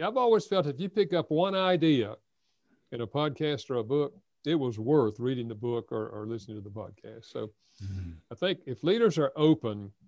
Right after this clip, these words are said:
Speaker 1: uh, they, they will begin to pick up on the fact that, that the attitude of service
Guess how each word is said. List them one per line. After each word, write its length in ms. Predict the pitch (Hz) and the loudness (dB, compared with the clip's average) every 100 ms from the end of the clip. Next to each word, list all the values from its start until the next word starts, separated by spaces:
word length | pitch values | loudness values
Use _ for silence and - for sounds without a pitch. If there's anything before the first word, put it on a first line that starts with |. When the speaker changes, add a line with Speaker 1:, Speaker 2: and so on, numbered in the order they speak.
| _ _ _ _ _ | _ _ _ _ _
Speaker 1:
uh, 480 | 120 110 110 110 107 123 131 - 120 | -10 -8 -8 -8 -10 -14 -18 -18 -10
they, 180 | 127 135 | -8 -6
they 200 | 123 160 | -4 -4
will 100 | 156 | -4
begin 340 | 131 127 131 | -6 -8 -6
to 60 | 117 | -8
pick 280 | - 123 120 | -6 -6 -4
up 200 | 117 - | -8 -8
on 220 | 110 104 | -10 -10
the 80 | 107 | -12
fact 380 | 113 110 107 - | -8 -8 -8 -10
that, 260 | 110 - - _ 139 | -14 -14 -20 _ -16
that 220 | 107 117 - | -14 -16 -12
the 180 | 120 113 | -10 -8
attitude 480 | 131 156 156 160 147 | -6 -6 -2 -2 -2
of 100 | 117 | -6
service 720 | - 131 117 107 107 - | -6 -2 -2 -4 -10 -12